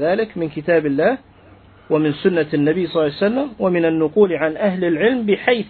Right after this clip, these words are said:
تبين لنا بيانا تاما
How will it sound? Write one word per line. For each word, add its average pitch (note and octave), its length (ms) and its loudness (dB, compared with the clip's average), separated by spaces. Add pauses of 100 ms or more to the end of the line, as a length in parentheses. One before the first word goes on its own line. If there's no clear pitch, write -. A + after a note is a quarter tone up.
تبين G3 600 2
لنا A3 460 4 (640)
بيانا G#3+ 560 4
تاما A#3+ 560 0